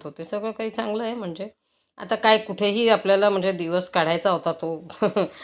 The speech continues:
प्रवासातला, पोट भरायचं होतं आणि पुढे निघायचं होतं, जर्नी गाठायची होती. कारण,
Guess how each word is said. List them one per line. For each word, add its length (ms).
प्रवासातला, 760
पोट 140
भरायचं 520
होतं 240
आणि 220
पुढे 300
निघायचं 500
होतं, 300
जर्नी 360
गाठायची 400
होती. 160
कारण, 320